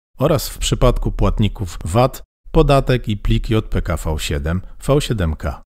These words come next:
Jeżeli wprowadziliśmy wszystkie dokumenty, które mają wziąć udział w rozliczeniach,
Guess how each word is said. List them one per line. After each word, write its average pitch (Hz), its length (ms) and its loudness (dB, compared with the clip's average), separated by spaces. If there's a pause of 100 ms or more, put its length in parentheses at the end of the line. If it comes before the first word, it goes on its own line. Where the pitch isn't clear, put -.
(1040)
Jeżeli 135 340 2
wprowadziliśmy 120 760 2
wszystkie - 380 0
dokumenty, 101 680 0
które 98 280 -2
mają 135 440 2
wziąć 110 360 0
udział 107 320 0
w 87 100 -4
rozliczeniach, 92 840 0